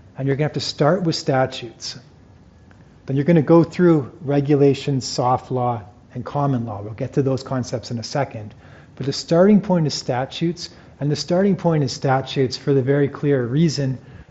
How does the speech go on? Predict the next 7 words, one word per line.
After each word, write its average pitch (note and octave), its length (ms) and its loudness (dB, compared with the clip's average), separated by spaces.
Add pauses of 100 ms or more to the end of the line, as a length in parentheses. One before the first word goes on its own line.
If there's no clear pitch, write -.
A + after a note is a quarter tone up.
(100)
that D3 320 2 (300)
the D#3+ 80 0
common A#3 500 6
law C3 200 6
is C#3 200 -2
just - 280 0
this, - 320 2